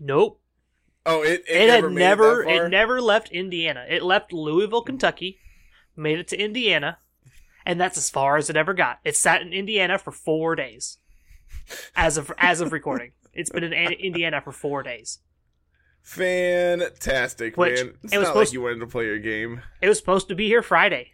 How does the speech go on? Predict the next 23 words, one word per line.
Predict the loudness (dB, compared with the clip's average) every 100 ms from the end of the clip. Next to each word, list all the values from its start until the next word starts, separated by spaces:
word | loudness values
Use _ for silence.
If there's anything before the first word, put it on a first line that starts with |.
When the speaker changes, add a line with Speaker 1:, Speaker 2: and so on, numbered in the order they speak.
| _ _ 0
Speaker 1:
Like, | 2 2 -2 -12 -10
Speaker 2:
Yep. | -2 -2 -2 -14 -20 _ _ _ _ _
Speaker 1:
they, | 2 2 2 -8 -4
GameStop | 0 0 4 2 2 -4
said, | 0 2 2 0
"Hey, | 0 0 0
it'll | -2 -2 -2
be | -2
here | 0 0
Friday." | 2 2 0
It's | -4
like, | -6
"Okay. | -6 -2 -4 -4 _ _ _ _ _ _ _
I | 2
Speaker 2:
Okay, | 4
Speaker 1:
believe | 4 4 4
you." | 4
Speaker 2:
I | 2 0 0
believe | 0 -2 0 -4 -4
you. | -2 -2 -4 -12 -8
Speaker 1:
And | -4 0
then | 0 0 -2 -8 -16 -20 -20 _ _ _ _ _ -18
n-, | -6 -2